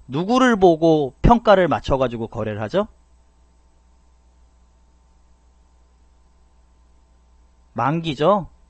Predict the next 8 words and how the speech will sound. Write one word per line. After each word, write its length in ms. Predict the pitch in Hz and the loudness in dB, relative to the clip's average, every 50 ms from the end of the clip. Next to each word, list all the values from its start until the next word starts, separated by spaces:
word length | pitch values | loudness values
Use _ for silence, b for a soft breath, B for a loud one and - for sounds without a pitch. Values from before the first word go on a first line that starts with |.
| _ _ _ _ _ _ _ | _ _ _ _ _ _ _
당연히 420 | - - - 165 175 185 180 185 | -14 -8 -4 -2 0 0 -2 -2
만기죠? 720 | 165 139 107 123 151 156 135 135 117 - 156 185 196 170 - - _ _ _ _ _ _ _ _ _ _ _ _ - | -2 -2 -2 -2 -4 -6 -6 -8 -4 0 0 0 0 -2 -8 -18 _ _ _ _ _ _ _ _ _ _ _ _ -8
예. 360 | 123 123 120 113 104 101 104 - _ _ _ _ _ _ _ _ _ _ _ _ _ _ _ _ _ _ _ _ _ _ | -6 -6 -4 -6 -8 -10 -14 -18 _ _ _ _ _ _ _ _ _ _ _ _ _ _ _ _ _ _ _ _ _ _
얘보다 840 | 139 139 165 190 190 196 208 208 196 180 190 190 196 208 214 214 - _ | -6 0 0 0 2 2 2 2 4 4 4 6 6 6 4 2 -2 _
시장이 400 | - - - - 220 214 214 - | -18 -18 -2 -2 -2 -2 0 -2
좋을 220 | - 175 170 180 | 0 0 0 2
것 120 | - 196 | 2 2
같으면 640 | 180 180 170 - 180 170 175 185 202 220 233 226 220 | 0 0 0 -2 -4 -2 0 2 2 2 2 0 -4